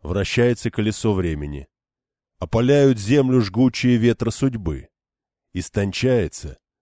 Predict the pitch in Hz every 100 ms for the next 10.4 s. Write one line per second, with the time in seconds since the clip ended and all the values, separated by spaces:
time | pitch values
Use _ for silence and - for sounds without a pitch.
0 | _ 85 107 123 131 - 120 - 127 131
1 | - 131 113 104 104 - 147 117 69 62
2 | _ _ _ _ _ 80 82 92 80 87
3 | 98 95 104 92 165 156 - 98 90 98
4 | 104 95 - - 101 95 82 117 120 87
5 | - 98 90 95 87 90 120 - 113 -
6 | 85 - - - _ _ _ _ _ _
7 | _ _ _ 95 98 123 131 120 - 123
8 | 127 123 113 95 117 - 120 110 117 -
9 | - 127 123 101 82 98 90 92 95 117
10 | 131 113 69